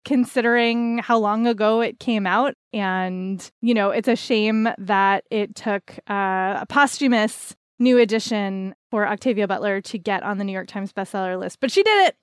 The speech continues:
and that's amazing. So this book is the first in a two-book duology that takes place in twenty twenty-five. Uh, it was written in nineteen ninety-three. Yeah, ninety-three.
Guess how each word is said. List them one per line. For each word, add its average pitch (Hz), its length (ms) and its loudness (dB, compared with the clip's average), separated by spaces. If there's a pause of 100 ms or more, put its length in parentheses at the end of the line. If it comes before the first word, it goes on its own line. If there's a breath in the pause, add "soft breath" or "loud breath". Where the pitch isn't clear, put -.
and 254 120 2
that's 254 200 2
amazing. 196 480 -6 (180)
So 285 500 4 (360)
this 349 260 4
book 294 400 2
is 247 260 4
the 254 120 -4
first 330 300 -2
in 277 140 2
a 254 80 4
two-book 277 520 -2
duology 185 800 -4 (360)
that 240 200 4
takes 294 220 -2
place 339 200 0
in 302 120 2
twenty 277 260 0
twenty-five. 196 960 -2
Uh, 208 160 2
it 196 60 -2
was 240 180 0
written 262 440 0
in 220 280 -2
nineteen 226 480 -2
ninety-three. 214 840 -4
Yeah, - 160 0
ninety-three. 226 580 -4